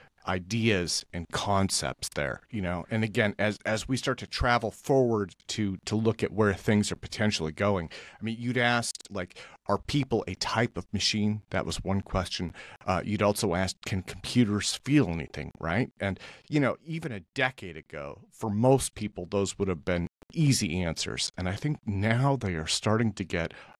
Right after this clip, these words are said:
a lot more difficult to answer concisely. And I'm wondering if, as, a-, again, you've mentioned we have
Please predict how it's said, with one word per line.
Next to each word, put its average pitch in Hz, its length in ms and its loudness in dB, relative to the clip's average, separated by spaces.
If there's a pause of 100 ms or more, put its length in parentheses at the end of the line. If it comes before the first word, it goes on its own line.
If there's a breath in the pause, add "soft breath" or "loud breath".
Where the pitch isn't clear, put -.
a 85 80 -4
lot 87 440 2
more 135 340 -4
difficult - 580 0
to - 180 -8
answer 90 560 0
concisely. 80 840 -2 (400 loud breath)
And 101 360 0 (480 loud breath)
I'm 98 280 0
wondering 127 560 2 (120)
if, 87 340 -6 (180)
as, 110 500 0 (480)
a-, 123 200 -2
again, 113 360 4
you've 107 160 2
mentioned 110 380 2
we 107 120 -2
have 92 380 -2